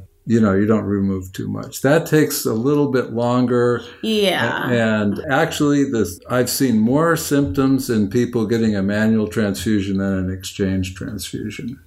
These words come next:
Speaker 2: Okay. I know I definitely had a, a manual transfusion. As I was telling you, on my trip to Nigeria, they didn't have one of those fancy machines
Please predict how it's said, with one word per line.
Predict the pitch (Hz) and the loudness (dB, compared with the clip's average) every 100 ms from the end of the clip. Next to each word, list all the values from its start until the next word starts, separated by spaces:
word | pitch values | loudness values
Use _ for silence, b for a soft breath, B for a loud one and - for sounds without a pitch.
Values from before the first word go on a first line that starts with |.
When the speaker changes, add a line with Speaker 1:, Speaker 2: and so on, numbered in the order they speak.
| _ | _
Speaker 2:
Okay. | 190 190 - 170 175 | 0 0 0 -2 -2
I | - 196 | 0 0
know | 214 214 208 | 2 0 0
I | 180 | 0
definitely | 180 170 170 165 165 170 | 0 -2 0 -2 0 0
had | 185 170 165 | 0 -2 -4
a, | 165 160 | -4 -4
a | 170 | 0
manual | 170 170 165 165 170 165 | 2 2 2 0 -2 -4
transfusion. | - 175 170 175 170 175 170 | -2 -2 -2 -2 0 2 2
As | 170 | 2
I | 175 175 | 0 0
was | 185 | 0
telling | 175 175 180 | -2 -2 -2
you, | 175 | 0
on | 175 175 - | 0 0 -2
my | - | -4
trip | - 208 - | -4 -4 -4
to | - 185 | -2 0
Nigeria, | 180 175 175 180 185 170 170 185 - _ _ - | 4 2 2 0 0 -2 -2 -4 -4 _ _ -2
they | 170 | -2
didn't | 165 165 175 | 2 0 2
have | 180 175 180 | 0 0 0
one | 185 175 | 0 -2
of | - | 0
those | 170 - | 0 0
fancy | - 175 180 175 | 2 2 4 4
machines | 170 - 196 202 185 175 - | 4 2 2 4 4 4 2